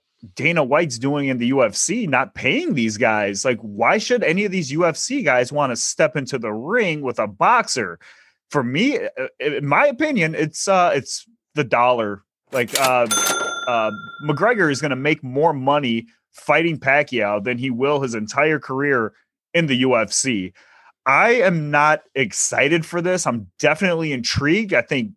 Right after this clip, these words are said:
uh, McGregor is, might be too big for Pacquiao, where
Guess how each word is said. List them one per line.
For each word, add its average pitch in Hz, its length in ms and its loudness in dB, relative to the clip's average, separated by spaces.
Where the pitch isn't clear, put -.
uh, 110 380 2
McGregor 156 600 2
is, 120 260 0
might 120 260 -4
be 143 120 -6
too 175 320 -2
big 160 260 2
for 135 160 -2
Pacquiao, 104 800 0
where 110 420 0